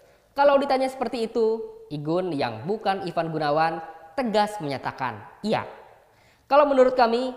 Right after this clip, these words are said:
boleh-boleh saja berharap. Meski seperti yang sudah-sudah, mitra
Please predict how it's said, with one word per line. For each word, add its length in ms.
boleh-boleh 640
saja 240
berharap. 480
Meski 560
seperti 480
yang 80
sudah-sudah, 800
mitra 400